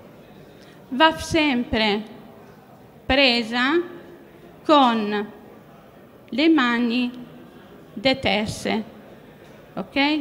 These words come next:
E non fare entrare anche molta aria. Per cui se ne prende una minima quantità, si chiude subito il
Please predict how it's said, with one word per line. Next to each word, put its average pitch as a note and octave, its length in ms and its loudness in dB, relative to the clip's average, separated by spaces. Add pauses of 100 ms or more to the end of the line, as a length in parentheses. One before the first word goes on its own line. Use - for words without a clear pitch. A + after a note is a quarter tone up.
(480)
E D4 140 4
non F4 200 10
fare C#4 360 2
entrare D#4+ 540 4
anche C4 420 0
molta A3+ 460 2
aria. G#3 680 -4 (840)
Per D#4 220 4
cui C4 380 6
se C4+ 180 0
ne C4+ 160 6
prende A#3 760 2
una C4 280 4
minima C#4+ 520 8
quantità, A3 800 -4 (560)
si - 280 -4
chiude D4+ 400 4
subito G#3 920 -6 (1700)
il C4+ 160 -10